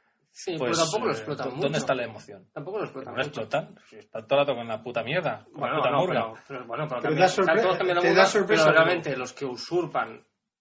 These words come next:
Speaker 1: el, a otras, a otras personas son dos.
Speaker 2: Bien.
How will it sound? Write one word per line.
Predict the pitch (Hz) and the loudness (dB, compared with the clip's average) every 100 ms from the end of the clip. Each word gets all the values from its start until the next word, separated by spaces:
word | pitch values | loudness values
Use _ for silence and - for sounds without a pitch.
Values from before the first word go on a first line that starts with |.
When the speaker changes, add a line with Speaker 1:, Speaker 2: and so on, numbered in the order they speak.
| _ _ | _ _
Speaker 1:
el, | 120 110 110 107 | -16 -14 -14 -16
a | 92 107 | -18 -14
otras, | 117 123 _ | -14 -16 _
a | 113 110 | -18 -18
otras | 113 120 | -18 -20
personas | 135 127 147 190 233 _ 226 - _ _ _ _ _ _ | -20 -14 -10 -10 -14 _ -18 -18 _ _ _ _ _ _
son | 110 120 | _ -16
dos. | 143 - _ _ _ _ _ _ _ _ _ _ _ _ | -16 -16 _ _ _ _ _ _ _ _ _ _ _ _
Speaker 2:
Bien. | 107 | -20